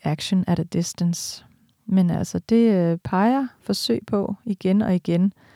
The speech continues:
at det er tilfældet. Der er den her, øh, mærkelige påvirkning på tværs af rum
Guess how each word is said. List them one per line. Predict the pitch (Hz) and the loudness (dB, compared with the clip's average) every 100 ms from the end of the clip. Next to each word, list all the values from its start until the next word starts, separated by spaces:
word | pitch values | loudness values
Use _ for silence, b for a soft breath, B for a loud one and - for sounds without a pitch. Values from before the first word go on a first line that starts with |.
| b b | b b
at | 170 | -6
det | - - | -4 0
er | 180 | 0
tilfældet. | - - 175 196 156 139 147 - _ _ _ - | 0 0 0 2 0 -2 -6 -12 _ _ _ -8
Der | - - | -6 0
er | 185 | 0
den | 208 190 185 | 2 2 2
her, | 196 - - | 2 0 -6
øh, | 185 165 165 160 180 | -4 -2 -2 -2 0
mærkelige | 165 160 180 - 185 | 0 0 -2 -2 -4
påvirkning | - 165 170 190 180 170 170 160 _ | -2 -2 0 2 2 0 0 -4 _
på | - | -6
tværs | - - 175 185 - | -6 -2 0 0 -2
af | 185 156 | -6 -2
rum | 151 | -4